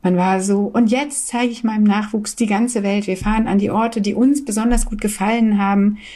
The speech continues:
äh, und zeigen ihm, wie das Leben in einem anderen Land, auf einem anderen Kontinent, wo auch immer, stattfindet.“ Und dann hat man das gebucht und war ganz, ganz vorfreudig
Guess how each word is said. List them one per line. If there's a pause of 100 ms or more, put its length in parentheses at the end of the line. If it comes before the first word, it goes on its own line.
(200)
äh,
und
zeigen
ihm, (140)
wie
das
Leben
in
einem
anderen
Land,
auf
einem
anderen
Kontinent,
wo
auch
immer,
stattfindet.“ (840)
Und
dann
hat
man
das
gebucht
und
war
ganz,
ganz
vorfreudig